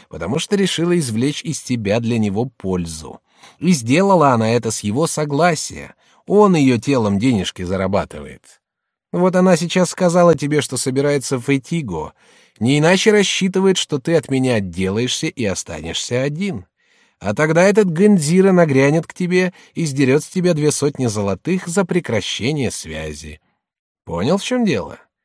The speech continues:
Так что оставаться тебе здесь на ночь никак нельзя. Давай натянем им обоим нос. Уйдем отсюда куда-нибудь в заведение с девками. «Действительно», сказал Тамодзо. «Надо же.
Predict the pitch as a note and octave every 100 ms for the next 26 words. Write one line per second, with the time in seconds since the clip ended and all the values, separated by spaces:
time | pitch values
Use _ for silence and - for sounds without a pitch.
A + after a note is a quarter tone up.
0 | _ _ _ - C#3+ - G3 G3+ - G3+
1 | G#3 G#3 G3 F#3 F#3 E3+ E3 - D#3+ D#3+
2 | C3+ B2+ A2+ C3+ A#2+ A#2+ A2+ G2+ B2+ B2+
3 | - _ _ _ _ _ _ _ _ _
4 | - A#2 D3+ D3 C#3 B2+ D3 C#3 C3 B2+
5 | B2+ B2+ C3 B2 A#2+ A#2 A2+ F2+ - -
6 | - _ _ _ A#2 C#3 F3 F3 D#3+ -
7 | E3 D3 D3+ D#3 D3+ D3 B2 G#2 B2 C3
8 | B2+ C#3+ C#3+ C#3 B2+ A2+ G#2 D#3+ B2+ -
9 | - C#2+ - - _ _ _ _ _ _
10 | _ _ _ _ _ _ _ _ _ E2+
11 | E2+ G2+ C3 - E3 E3 D3+ C3+ C3+ C3+
12 | C#3 A2+ - - G#2 F#2+ F#2 F2 F#2+ F2+
13 | D2 D2 - - _ _ _ _ _ _
14 | - E2 E2 A#2+ E3+ D3+ G2+ E2+ D#2 D#2